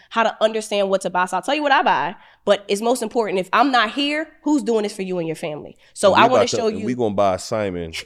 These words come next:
Speaker 2: uh,
Speaker 1: <laughs>
Speaker 2: as soon as the episode ends.
Speaker 1: So yeah, so during this event, couple hours in the evening, um, and just in case you can't come to every session, which I recommend, we will send you a replay the next day,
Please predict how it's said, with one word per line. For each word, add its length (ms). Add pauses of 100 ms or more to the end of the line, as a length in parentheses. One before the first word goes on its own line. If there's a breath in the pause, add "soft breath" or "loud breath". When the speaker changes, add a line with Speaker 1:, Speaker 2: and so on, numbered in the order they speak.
(140)
Speaker 2:
uh, 200
Speaker 1:
<laughs> 80
Speaker 2:
as 80
soon 200
as 120
the 100
episode 480
ends. 200
Speaker 1:
So 100
yeah, 180
so 180
during 300
this 240
event, 440 (680)
couple 320
hours 300
in 80
the 80
evening, 440 (380 soft breath)
um, 560
and 340
just 160
in 60
case 200
you 60
can't 300
come 160
to 100
every 180
session, 300
which 160
I 60
recommend, 560
we 80
will 140
send 140
you 80
a 20
replay 240
the 80
next 240
day, 280